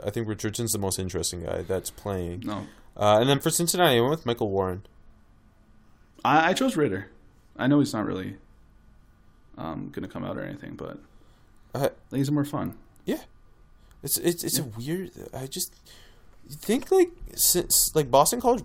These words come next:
Speaker 1: barely bowl eligible. Let Cincinnati play someone better, and it's
Speaker 2: Yeah.
Speaker 1: the same thought I had
Speaker 2: No.
Speaker 1: about Utah, Texas.
Speaker 2: There's a lot of good matchups, but yeah, there's, there's these couple ones are just like, why?
Speaker 1: I know. It's like, the majority of it's good, so I shouldn't complain, but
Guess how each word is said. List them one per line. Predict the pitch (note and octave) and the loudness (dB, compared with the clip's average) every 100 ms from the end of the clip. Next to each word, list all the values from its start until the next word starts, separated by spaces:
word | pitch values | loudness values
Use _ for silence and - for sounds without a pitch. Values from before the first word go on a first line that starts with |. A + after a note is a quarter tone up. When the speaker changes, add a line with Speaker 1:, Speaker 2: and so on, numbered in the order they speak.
| - | 2
Speaker 1:
barely | A#2 C3+ C#3+ | 4 6 2
bowl | A#2 A2 A#2+ | 2 4 6
eligible. | G#2+ F2+ E2 D#2 | 4 2 -6 -4
Let | G#2+ C3+ | -2 -2
Cincinnati | F3 E3+ E3 E3+ | -2 0 0 0
play | E3 D3 | -2 -4
someone | - D#3+ C#3 | -2 -2 0
better, | A#2+ D3 G2+ | 0 2 0
and | F2+ F2+ A#1+ F#2+ - - - | 0 -4 -8 -10 -14 -20 -4
it's | G#2+ | 0
Speaker 2:
Yeah. | C3 | 2
Speaker 1:
the | |
same | D3 D3+ E3 | 2 2 0
thought | D#3 D3+ | 4 6
I | D3+ | 6
had | D3 C#3 C3 | 6 4 2
Speaker 2:
No. | B2+ | 2
Speaker 1:
about | B2 A#2+ - | 2 0 -4
Utah, | A#2+ - A#2+ | -8 -2 -2
Texas. | A#2 A#2 - - - - - - - - - - | 0 -2 -4 -10 -12 -14 -18 -18 -18 -18 -18 0
Speaker 2:
There's | - G#3 | 6 8
a | D4 | 8
lot | D3 C#3 | 8 6
of | F3+ | 6
good | F3 E3 | 6 4
matchups, | C3 A#2 B2 D3+ C#3+ - | 2 0 0 0 0 -4
but | C3 A#2 | -4 -2
yeah, | G#2+ F#2+ | -2 -2
there's, | A2+ A#2+ | -2 -4
there's | - A2+ A2 | -6 -8 -4
these | A#2 A#2 | -4 -2
couple | G2 F#2 | -2 -2
ones | F#2 F#2+ - | -2 -4 -6
are | |
just | - D2+ | -8 -6
like, | C#2+ - | -6 -6
why? | - B1+ - - | -8 -6 -4 4
Speaker 1:
I | C#3 | 4
know. | C3 G#2 A2+ | 6 6 6
It's | B2 | 8
like, | F3+ E3 | 8 8
the | C3+ C#3 D3 F3 | 4 0 4 6
majority | F3+ F3 F3 C#3+ | 8 10 12 12
of | A2+ | 8
it's | G2+ - | 2 0
good, | F#2+ E2+ | -2 0
so | - | 2
I | A2+ | 2
shouldn't | C#3 G#2 | 0 -2
complain, | G#2 F2 G2 F2 E2+ | -4 -4 -2 -2 0
but | G2+ F2 | 2 2